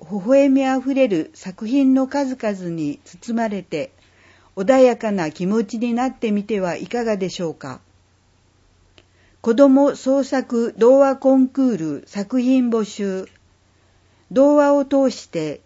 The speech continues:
児童教育を実践した日本のアンデルセン、来島武彦の精神を受け継ぎ、子ども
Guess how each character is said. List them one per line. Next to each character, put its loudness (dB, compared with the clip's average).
児 -8
童 2
教 2
育 -4
を 0
実 -6
践 -4
し -20
た -10
日 0
本 4
の 2
ア -2
ン 2
デ 2
ル -4
セ -10
ン、 -12
来 -2
島 0
武 -2
彦 -6
の -4
精 -2
神 -6
を -2
受 -6
け -16
継 -8
ぎ、 -8
子 0
ど 4
も 0